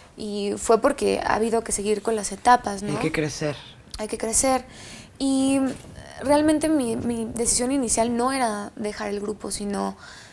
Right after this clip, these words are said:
Speaker 1: había muchas cosas y muchos proyectos que, ah, no había podido hacer.
Speaker 2: Combinar.
Speaker 1: Entre ellos El Rey León, entre ellos un par de películas,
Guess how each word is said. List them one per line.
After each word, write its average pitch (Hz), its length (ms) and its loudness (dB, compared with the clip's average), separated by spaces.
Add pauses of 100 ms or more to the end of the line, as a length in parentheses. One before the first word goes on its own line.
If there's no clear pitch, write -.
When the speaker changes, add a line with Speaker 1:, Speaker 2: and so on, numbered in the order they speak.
(380)
Speaker 1:
había 240 220 10
muchas 269 360 2
cosas 247 280 2
y 240 60 0
muchos 240 240 -2
proyectos 220 480 0
que, 196 280 0 (100)
ah, 220 120 4
no 233 200 4
había 269 160 6
podido 220 320 4
hacer. 175 120 8 (140)
Speaker 2:
Combinar. 202 240 6 (200)
Speaker 1:
Entre 233 260 2
ellos 226 180 0
El 180 100 -4
Rey 190 160 -2
León, 254 480 0
entre 214 220 -2
ellos 208 180 2
un 208 160 -4
par 196 140 -2
de 190 80 -8
películas, 226 880 0